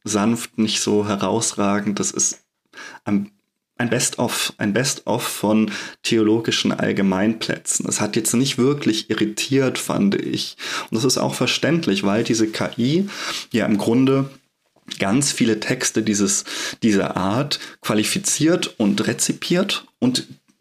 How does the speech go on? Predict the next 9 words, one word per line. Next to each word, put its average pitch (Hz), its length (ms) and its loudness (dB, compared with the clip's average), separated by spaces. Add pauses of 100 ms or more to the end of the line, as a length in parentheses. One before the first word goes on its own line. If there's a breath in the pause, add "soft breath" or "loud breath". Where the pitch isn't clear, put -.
daraus 127 440 0
dann 113 220 4
Muster 117 380 2
entwickelt 101 500 0
und 113 120 2
sagt, 110 280 -2
wie 131 160 2
schaut 117 420 0 (380 loud breath)
eine 107 460 2